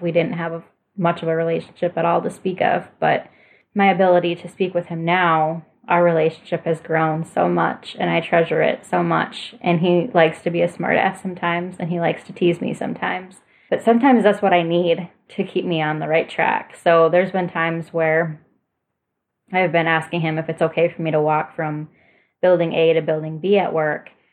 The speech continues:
or if I should drive because it's supposed to rain and it looks like it's gonna rain.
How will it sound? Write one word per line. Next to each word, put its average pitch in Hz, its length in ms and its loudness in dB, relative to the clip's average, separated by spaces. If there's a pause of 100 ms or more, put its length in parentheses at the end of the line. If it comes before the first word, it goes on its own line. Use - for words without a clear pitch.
(220)
or 165 440 4
if 160 140 -4
I 156 100 0
should 151 160 -12
drive 170 440 4
because 156 200 -6
it's 147 100 -12
supposed 160 240 -6
to 151 80 -6
rain 156 380 0
and 151 80 0
it 139 100 -2
looks 175 200 2
like 160 100 2
it's 156 140 -2
gonna 151 180 -4
rain. 151 420 -4